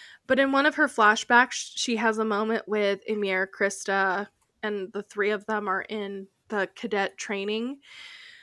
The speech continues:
which we all know how I feel about Ymir. But, um, Ymir was getting on her case,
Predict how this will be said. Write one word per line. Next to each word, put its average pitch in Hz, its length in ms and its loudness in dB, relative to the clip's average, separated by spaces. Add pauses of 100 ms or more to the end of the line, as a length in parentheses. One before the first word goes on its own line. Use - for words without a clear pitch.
(260)
which 254 200 -8
we 320 120 2
all 381 140 6
know 381 160 4
how 339 160 2
I 349 100 2
feel 339 220 2
about 294 200 4
Ymir. 208 460 -2 (400)
But, 233 360 2
um, 208 340 2 (520)
Ymir 262 360 -2
was 359 200 2
getting 262 380 0
on 247 200 0
her 330 220 -4
case, 165 680 -2